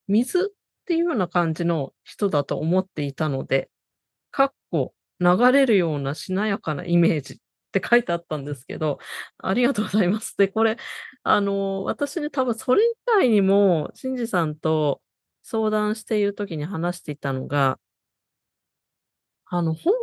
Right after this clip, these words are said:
港自体がやっぱりこの水のイメージっていうのがすごくあると思うんですよね。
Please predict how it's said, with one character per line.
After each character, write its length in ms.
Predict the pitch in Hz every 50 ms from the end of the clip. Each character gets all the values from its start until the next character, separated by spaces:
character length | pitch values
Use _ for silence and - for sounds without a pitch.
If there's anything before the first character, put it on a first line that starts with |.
| 453 - _
港 200 | - 269 254 220 202 185
自 220 | 170 - 202 214
体 360 | - 214 202 190 175 165 147
が 200 | 165 165 170 160
や 120 | 151 151 147
っ 60 | -
ぱ 80 | - 269
り 100 | 294 302
こ 140 | - 190 175
の 140 | 165 151
水 360 | 151 151 160 160 165 202 208 220
の 220 | 233 240 240 233
イ 140 | 240 247 247
メ 260 | 240 247 233 208 190
ー 40 | 156
ジ 140 | - 151 147
っ 40 | - _ _ -
て 80 | 160
い 60 | 151
う 60 | 143 139
の 120 | 135 135
が 100 | 139 147
す 160 | 139 - 175
ご 140 | 165 196 202
く 160 | 202 196 180
あ 80 | 170 156
る 100 | 143 131
と 160 | - - 139
思 160 | 135 139 139
う 20 | 139
ん 40 |
で 100 | 127 127
す 100 | - - 131
よ 40 | 131
ね。 320 | 147 185 226 233 262